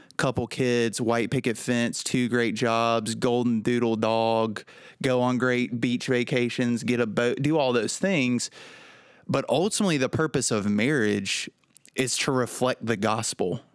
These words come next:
right? We see that in Ephesians five. It says that husbands are to love their wives in the way that Christ loves the church,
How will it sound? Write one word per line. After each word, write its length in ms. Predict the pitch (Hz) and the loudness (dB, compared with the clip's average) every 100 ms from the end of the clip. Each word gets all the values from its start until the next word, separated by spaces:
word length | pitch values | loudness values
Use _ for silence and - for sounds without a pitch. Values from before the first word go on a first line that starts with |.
| _ _ _ | _ _ _
right? 220 | - 131 | -2 0
We 100 | 120 | 0
see 200 | 123 143 127 | 0 0 2
that 360 | 127 120 - | 2 2 0
in 100 | 120 | 0
Ephesians 500 | 120 135 120 110 107 | 0 0 0 0 -2
five. 340 | - 151 135 101 | 0 0 2 0
It 100 | 107 | 0
says 300 | - 117 107 | 0 -2 0
that 300 | 110 107 - - - - | 0 0 -2 -12 -18 -8
husbands 640 | - 143 139 143 135 127 - 117 | -2 0 0 0 0 0 -2 0
are 220 | 113 113 | 0 0
to 580 | - 123 110 104 101 - | 0 0 0 0 -2 0
love 280 | 107 113 120 | 0 0 2
their 140 | 135 | 0
wives 400 | 120 107 104 104 117 | 2 2 2 0 0
in 100 | 107 | 0
the 80 | 104 | 2
way 560 | 101 107 117 120 123 - - - | 2 2 2 0 -2 -8 -20 -6
that 160 | 113 104 | -4 -2
Christ 380 | - 110 110 117 | -2 0 0 0
loves 200 | 110 110 | 0 0
the 100 | 117 | -2
church, 480 | - 104 98 - | -2 0 0 -4